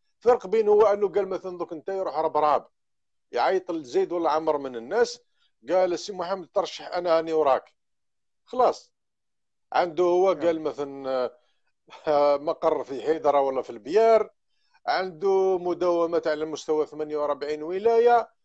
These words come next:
Speaker 1: جماعه بالدراهم تدير انت يا خدامين، فهمت، على مستوى ثمانية وأربعين ولايه،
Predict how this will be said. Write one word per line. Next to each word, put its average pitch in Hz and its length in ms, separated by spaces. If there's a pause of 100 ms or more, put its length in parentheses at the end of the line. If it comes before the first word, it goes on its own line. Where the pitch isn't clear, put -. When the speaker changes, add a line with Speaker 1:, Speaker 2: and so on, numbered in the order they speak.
(200)
Speaker 1:
جماعه 180 460
بالدراهم 180 640
تدير 175 340
انت 170 180
يا 175 240
خدامين، 165 880 (100)
فهمت، 165 320
على 135 460
مستوى 160 560
ثمانية 147 320
وأربعين 147 420
ولايه، 240 600